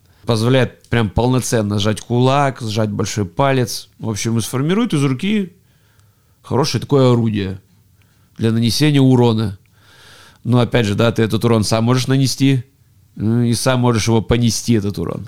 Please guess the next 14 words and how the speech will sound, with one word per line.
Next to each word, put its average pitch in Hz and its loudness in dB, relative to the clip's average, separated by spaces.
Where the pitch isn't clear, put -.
Да, 131 0
мы 123 2
дрались 120 0
по 117 -4
правилам 110 0
кикбоксинга 117 0
в 110 2
разделе 110 0
К - -8
один. 123 0
Исход 160 0
этого 135 0
боя 143 2
интересный. 135 0